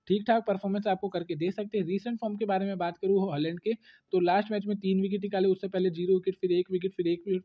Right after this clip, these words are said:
फिर दो विकेट, तो आराम से जो है आपको विकेट निकाल के दे सकते हो। और एक चीज़ ध्यान में रखना, अगर बैटिंग आती है तो ये बैटिंग भी कर लेते। वैस अगर एक और शानदार यहाँ से बॉलर होने वाले, बैटिंग आती है तो बैटिंग भी आपको करके दे देंगे। मैकेंड्रू भी आपको खेलते हुए नजर आ जाएंगे, एक और विकेट टेकर बॉलर है दोस्तों, बैटिंग भी ये कर लेते हैं।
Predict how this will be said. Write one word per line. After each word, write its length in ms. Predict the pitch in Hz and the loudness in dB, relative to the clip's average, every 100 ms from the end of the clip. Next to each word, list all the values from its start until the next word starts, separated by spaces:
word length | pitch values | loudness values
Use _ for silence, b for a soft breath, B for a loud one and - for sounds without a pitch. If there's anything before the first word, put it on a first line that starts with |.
| - | -8
फिर 80 | |
दो 220 | 160 156 151 | -8 -4 -4
विकेट, 260 | 139 135 b b b b b | -4 -8 b b b b b
तो 60 | - | 2
आराम 280 | 214 214 240 | 4 4 0
से 100 | 240 | -2
जो 120 | 233 | 0
है 60 | 226 | 2
आपको 220 | 202 220 | 0 -2
विकेट 240 | 196 202 | -2 -2
निकाल 260 | 190 180 180 | -2 -2 -2
के 100 | 185 | 0
दे 140 | 180 | 0
सकते 240 | 196 214 214 | 0 -2 -2
हो। 60 | |
और 80 | 202 | 2
एक 140 | 202 202 | 0 0
चीज़ 120 | 226 | -2
ध्यान 220 | 190 180 | 0 0
में 100 | 190 | -2
रखना, 200 | 190 208 | -2 -2
अगर 160 | 180 156 | -2 -2
बैटिंग 360 | 147 156 202 | -2 0 0
आती 200 | 196 175 | -2 -2
है 40 | 190 | 0
तो 80 | 185 | 2
ये 80 | |
बैटिंग 400 | 165 143 139 165 | 2 0 -2 -4
भी 80 | 180 | -4
कर 200 | 214 165 | -4 -2
लेते। 360 | 147 143 143 123 b b b - | -2 -2 -6 -12 b b b -2
वैस 260 | 190 220 | 0 2
अगर 220 | 226 226 202 | 0 2 2
एक 160 | 185 | 2
और 80 | 214 | 0
शानदार 400 | 214 185 190 196 | 0 -2 0 0
यहाँ 160 | 185 185 | 0 -2
से 160 | 214 220 B B B B _ _ _ 151 | -2 -4 B B B B _ _ _ 0
बॉलर 260 | 165 214 | 2 4
होने 220 | 208 202 | 2 0
वाले, 240 | 214 196 214 | 2 2 2
बैटिंग 360 | 165 156 196 | 0 0 0
आती 160 | 196 185 | -2 -2
है 60 | 202 | -2
तो 80 | |
बैटिंग 320 | 170 151 160 175 | 0 -2 -2 -2
भी 80 | |
आपको 240 | 170 156 170 | -2 -2 -6
करके 280 | 160 - 143 | -6 -4 -4
दे 140 | 170 | -2
देंगे। 200 | 196 208 | 0 0
मैकेंड्रू 480 | 185 170 202 196 214 | -2 -2 -2 -2 -2
भी 120 | 214 | 0
आपको 260 | 190 190 190 | 0 0 -2
खेलते 280 | 180 175 | 0 0
हुए 80 | 190 | 0
नजर 220 | 175 175 | -2 0
आ 80 | 185 | 0
जाएंगे, 260 | 170 180 175 | 0 -2 -4
एक 140 | 160 | -2
और 80 | 190 | -2
विकेट 260 | 165 - 180 | 0 -4 -6
टेकर 240 | 180 185 | -4 -4
बॉलर 300 | 160 160 175 | -4 -4 -2
है 60 | 170 | -4
दोस्तों, 320 | 170 165 160 | -4 -6 -4
बैटिंग 320 | 143 143 170 | -2 -2 -4
भी 100 | 175 | -4
ये 60 | 170 | -4
कर 160 | 165 | -2
लेते 260 | 170 170 185 | -2 -2 -4
हैं। 120 | 208 | -6